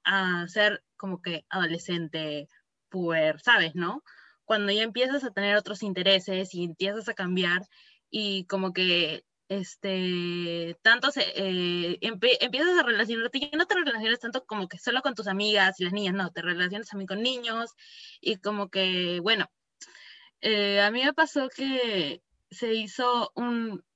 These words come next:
<laughs> una vez en el salón, pues, se, los niños estaban como que anotando un montón de cosas en papeles, ¿ya? Y, y nosotras veíamos y era como que, "¿Qué están haciendo?". Y, pues, de la nada se acercaban y nos hacían preguntas, así, X, cualquier cosa, o como que,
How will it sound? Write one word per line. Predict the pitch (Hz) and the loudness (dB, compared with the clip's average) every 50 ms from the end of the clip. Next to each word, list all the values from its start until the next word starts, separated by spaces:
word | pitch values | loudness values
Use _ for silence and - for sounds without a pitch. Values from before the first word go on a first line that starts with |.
| _ | _
<laughs> | - 220 214 262 240 220 214 202 202 202 190 180 | -2 2 4 4 4 4 2 2 0 0 0 0
una | 208 226 220 208 | 2 4 6 6
vez | 208 202 196 220 | 6 6 4 2
en | 214 202 | 0 0
el | 190 | 0
salón, | 190 190 185 190 190 180 | 2 2 2 2 2 0
pues, | - 165 175 180 - _ - - - - - - _ | -2 -4 -4 -4 -6 _ -20 -20 -20 -20 -20 -20 _
se, | _ - 214 208 202 196 202 196 196 180 180 | _ 0 2 4 4 4 4 4 2 2 2
los | 202 240 247 | 2 4 4
niños | 262 285 349 392 349 | 6 4 4 4 2
estaban | 285 - 254 247 262 277 294 285 | 2 4 4 6 8 6 6 4
como | - 294 262 202 | 0 0 0 2
que | 190 - | 2 4
anotando | - 220 233 226 196 240 254 302 381 | 4 4 4 4 2 2 2 2 2
un | 415 | 2
montón | 339 233 185 226 240 | 0 2 2 2 0
de | 247 247 | 2 0
cosas | 247 254 277 311 302 254 | 0 2 2 4 4 4
en | 190 185 | 2 2
papeles, | 175 170 - - 233 247 247 190 170 170 | 0 -2 0 2 2 4 4 4 2 2
¿ya? | 180 170 180 208 262 311 349 381 - _ - - _ _ _ _ | 4 4 4 4 4 0 -2 -6 -10 _ -20 -20 _ _ _ _
Y, | - 226 233 226 220 226 226 226 208 - - | -2 0 2 2 2 2 2 2 0 -2 -2
y | - 240 | 0 0
nosotras | 233 220 208 240 - 320 330 | 2 2 0 2 2 2 4
veíamos | 320 262 240 247 254 277 277 254 | 4 4 4 4 2 0 -2 -2
y | 247 | 0
era | 254 285 | 0 0
como | 302 277 240 | 0 0 -2
que, | 214 214 196 - | 0 -2 -2 0
"¿Qué | - 294 | -2 -2
están | - 427 427 | -2 0 -2
haciendo?". | 339 - - 294 302 277 220 190 196 196 - _ _ - - - - _ _ _ _ _ _ _ _ | -2 0 2 2 2 4 4 2 0 -2 -4 _ _ -20 -20 -20 -20 _ _ _ _ _ _ _ _
Y, | - 233 233 226 220 220 214 214 214 214 214 214 214 214 214 208 208 202 185 - | 0 2 2 2 2 0 0 0 -2 -2 -2 -2 -4 -4 -4 -4 -6 -8 -6 -2
pues, | 214 214 214 220 214 - - - _ _ _ _ | -2 0 0 0 -2 -4 -12 -16 _ _ _ _
de | 185 208 233 233 | -4 -2 2 4
la | 226 226 | 4 6
nada | 233 254 277 311 339 381 415 403 - - - - _ | 8 8 8 10 10 10 8 8 6 -2 -14 -18 _
se | - - 247 | 0 0 2
acercaban | 220 233 226 202 - 269 269 277 294 320 359 381 339 | 2 2 2 2 0 2 4 6 8 8 8 6 4
y | 254 | 2
nos | 220 208 208 208 | 2 0 0 0
hacían | 196 233 247 277 | 0 2 0 2
preguntas, | 269 247 208 214 214 196 175 156 165 175 | 2 2 0 2 2 2 2 2 2 2
así, | 190 196 - - - | -4 -6 -6 -2 -2
X, | - 302 240 - - | -2 -2 -2 -4 -2
cualquier | 262 262 262 311 311 | -2 0 2 0 2
cosa, | - - - - 196 165 - | 2 0 2 2 -2 -2 0
o | - 202 196 190 | 0 0 0 0
como | 208 208 202 196 | -2 -4 -4 -2
que, | 190 196 196 185 185 | 0 2 2 2 0